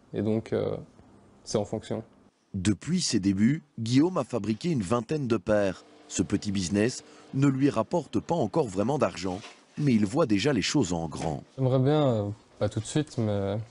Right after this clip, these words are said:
Speaker 1: prochainement ouvrir, euh, une boutique atelier en fait, où je pourrais vendre des chaussures et les customiser sur place en même temps.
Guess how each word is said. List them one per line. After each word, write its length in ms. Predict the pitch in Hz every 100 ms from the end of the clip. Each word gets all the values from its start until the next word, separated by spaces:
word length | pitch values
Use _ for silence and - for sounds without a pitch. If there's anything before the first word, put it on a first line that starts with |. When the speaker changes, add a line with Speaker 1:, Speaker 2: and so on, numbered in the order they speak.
| -
Speaker 1:
prochainement 600 | - 131 - 117 117 135 131
ouvrir, 420 | 113 117 120 107
euh, 300 | 104 101 98
une 160 | - 113
boutique 600 | 110 110 139 - - - -
atelier 400 | 123 117 107 113
en 80 | 123
fait, 400 | - 127 - - _ _
où 40 | 110
je 60 |
pourrais 200 | - 107
vendre 240 | 104 120 117
des 80 |
chaussures 440 | 110 104 - 131 120
et 40 |
les 80 | 104
customiser 480 | - - 113 104 110
sur 140 | 110 -
place 240 | - 113 -
en 40 |
même 140 | 95
temps. 240 | 95 107